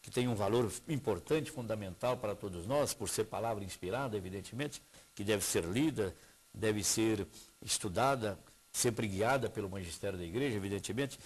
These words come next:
mas é importante que nós não caiamos numa espécie de idolatria, evidentemente, do livro,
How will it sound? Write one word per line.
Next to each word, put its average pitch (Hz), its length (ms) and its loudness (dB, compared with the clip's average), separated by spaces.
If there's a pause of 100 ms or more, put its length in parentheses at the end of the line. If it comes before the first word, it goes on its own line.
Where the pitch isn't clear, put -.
(300)
mas 117 180 2
é 156 40 6
importante 165 800 2 (360)
que 107 140 -2
nós 120 540 2 (300)
não 110 840 -2 (480)
caiamos 120 580 0
numa 120 160 -4
espécie 104 340 0
de 120 60 -2
idolatria, 135 600 0
evidentemente, 104 640 -2
do 147 180 2
livro, 113 380 2